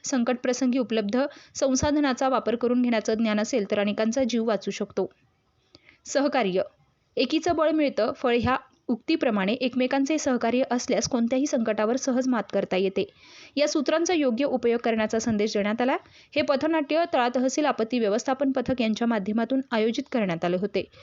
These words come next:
या पथनाट्यामध्ये कलाकार म्हणून तुषार जाधव, साई स-, सावंत, अस्मिता मोरे, कोमल मोरे, प्रभाकर घांगरम, दीपक जाधव, सिद्धेश शिंदे या कलाकारांनी आपल्या कलेच्या माध्यमातून "सतर्क रहा, सुरक्षित रहा" हा संदेश दिला.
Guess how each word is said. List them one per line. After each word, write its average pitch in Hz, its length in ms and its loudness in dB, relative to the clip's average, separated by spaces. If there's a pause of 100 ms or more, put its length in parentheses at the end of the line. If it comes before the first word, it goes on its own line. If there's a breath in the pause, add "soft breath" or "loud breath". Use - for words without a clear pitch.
(240 loud breath)
या 311 80 2
पथनाट्यामध्ये 302 800 0
कलाकार 247 400 0
म्हणून 262 260 2
तुषार 247 300 0
जाधव, 220 340 0
साई 208 220 0
स-, 220 400 -4
सावंत, 233 560 0 (420 loud breath)
अस्मिता 269 420 0
मोरे, 269 280 2
कोमल 233 280 2
मोरे, 226 240 2
प्रभाकर 233 460 0 (120)
घांगरम, 226 400 0 (400 loud breath)
दीपक 277 240 2
जाधव, 277 320 2
सिद्धेश 240 380 0
शिंदे 254 200 2
या 269 100 2
कलाकारांनी 220 580 2
आपल्या 247 220 0
कलेच्या 247 340 0
माध्यमातून 226 540 0
"सतर्क 269 440 -2
रहा, 240 260 0
सुरक्षित 240 480 -2
रहा" 226 240 0
हा 233 120 -2
संदेश 196 460 0
दिला. 202 140 0